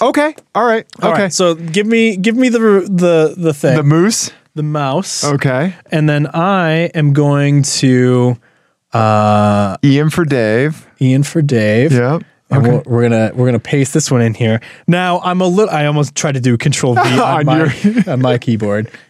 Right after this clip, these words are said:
Speaker 2: 'cause I'm an idiot. So I'm a little worried that you're gonna be slightly offended by this.
Speaker 1: Oh God.
Speaker 2: But this
Speaker 1: Okay.
Speaker 2: is meant in, in, uh, in a, in a very loving way. But I think,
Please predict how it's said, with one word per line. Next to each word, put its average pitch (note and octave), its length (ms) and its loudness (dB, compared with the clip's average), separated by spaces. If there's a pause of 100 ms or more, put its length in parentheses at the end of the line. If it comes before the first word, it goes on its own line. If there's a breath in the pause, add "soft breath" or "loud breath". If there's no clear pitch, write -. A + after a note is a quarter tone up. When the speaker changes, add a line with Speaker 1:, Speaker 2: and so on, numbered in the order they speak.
(100)
Speaker 2:
'cause B2+ 100 -8
I'm G#2 160 0
an A2 60 0
idiot. G#2+ 320 0 (320 loud breath)
So G3 460 -2 (680)
I'm F3+ 220 0
a F3+ 60 2
little B3+ 320 4
worried G3+ 260 2
that F3 80 0
you're E3+ 220 0
gonna E3 180 -2
be C3 500 0 (560)
slightly F3+ 540 0
offended E3+ 460 -2
by A3 160 2
this. - 560 -2
Speaker 1:
Oh E3+ 260 0
God. B2 360 -2
Speaker 2:
But F3+ 160 0
this C4+ 140 -2
Speaker 1:
Okay. D#3+ 80 -2
Speaker 2:
is F3 140 -4
meant F#3+ 480 -4 (800)
in, E3 280 0
in, D3+ 340 0
uh, B2 400 0 (100)
in D3+ 160 0
a, C#3 80 -2
in D#3 180 -2
a B2+ 60 -2
very D3 240 0
loving C3+ 260 0
way. A#2+ 100 2
But C3+ 120 0
I F#3 80 -2
think, C4 260 -2